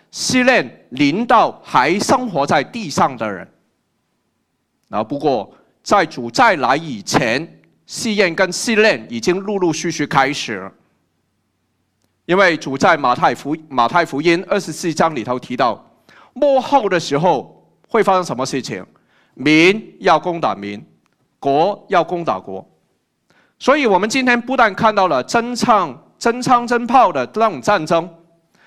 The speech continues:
还看到了没有硝烟的科技战、经济战，而且有人跌倒，彼此恨恶，不法的事情多了，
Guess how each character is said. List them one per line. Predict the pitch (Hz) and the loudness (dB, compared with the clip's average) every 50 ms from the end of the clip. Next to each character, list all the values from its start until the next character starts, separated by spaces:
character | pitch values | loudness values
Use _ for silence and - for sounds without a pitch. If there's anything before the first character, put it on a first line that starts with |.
| _ _ | _ _
还 | _ - 180 226 | _ 4 4 4
看 | 220 254 262 262 240 | 6 4 4 4 6
到 | 240 214 | 4 4
了 | 190 170 | 4 2
没 | 156 143 139 156 | 2 2 0 0
有 | 214 175 127 | 0 0 -2
硝 | - - 214 190 190 196 | -2 0 0 2 2 2
烟 | 190 185 180 175 165 | 2 0 0 0 0
的 | 147 120 101 - - _ _ _ _ _ _ _ _ _ _ | -2 -4 -4 -6 -12 _ _ _ _ _ _ _ _ _ _
科 | - - 220 220 208 | -2 0 2 2 2
技 | - 220 180 | 0 -2 0
战、 | 156 202 165 135 - - - _ _ _ _ _ _ _ _ _ | 2 2 2 2 0 -6 -14 _ _ _ _ _ _ _ _ _
经 | _ - - 262 269 262 | _ 0 0 0 2 2
济 | - 247 226 | 0 -2 0
战， | 180 208 196 170 127 110 - - _ _ _ _ _ _ _ _ _ _ _ _ _ _ _ _ _ _ _ _ | 2 4 2 2 2 -2 -8 -20 _ _ _ _ _ _ _ _ _ _ _ _ _ _ _ _ _ _ _ _
而 | _ - 139 196 | _ 0 0 2
且 | 202 233 160 117 98 - - _ _ _ _ _ | 2 2 0 0 -2 -6 -12 _ _ _ _ _
有 | 147 147 147 131 123 120 123 | -2 0 2 2 2 0 2
人 | 127 127 135 160 202 208 | 2 0 0 0 -4 -6
跌 | - 127 135 175 | -2 0 2 2
倒， | 214 220 147 110 - - - _ _ | 4 2 2 0 -2 -6 -14 _ _
彼 | - 123 139 180 233 254 | -8 -6 -4 -2 -2 -2
此 | 233 - - 143 120 104 107 | -2 -2 -4 -4 -4 -4 -2
恨 | - 185 160 156 160 | -2 -2 -2 0 0
恶， | 165 160 135 95 - - - _ _ _ _ _ _ _ _ _ | 0 0 0 -2 -4 -12 -20 _ _ _ _ _ _ _ _ _
不 | - 233 262 | -4 -2 -2
法 | 247 - 202 135 135 | 0 2 0 2 2
的 | 156 170 | 0 -4
事 | - 220 202 | -4 -6 -4
情 | - 147 135 165 | -4 -4 -6 -2
多 | 165 220 226 247 254 | 0 0 2 2 4
了， | 247 202 143 - - - _ _ | 4 2 2 0 -4 -12 _ _